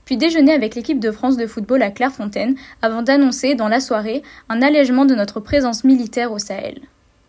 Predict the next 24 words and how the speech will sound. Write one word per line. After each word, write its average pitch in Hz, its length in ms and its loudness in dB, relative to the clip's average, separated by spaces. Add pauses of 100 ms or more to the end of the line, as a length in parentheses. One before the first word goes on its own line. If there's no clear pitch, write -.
(180)
Trois 285 220 0
messages 277 340 2
de 226 80 -10
nature 214 380 -6
différente 240 600 -6
en 208 80 -6
une 196 220 -6
même 233 240 -2
journée, 226 420 -4 (560)
mais 240 80 -2
pour 247 240 -4
une 247 100 2
unique 302 280 4
intention, 247 560 -4 (520)
politique, - 680 -6
bien 208 180 -6
sûr. - 360 -14 (840)
À 247 60 2
moins 247 160 2
d'un 330 240 2
an 359 80 0
de 294 80 2
la 214 140 2
présidentielle, 277 800 -4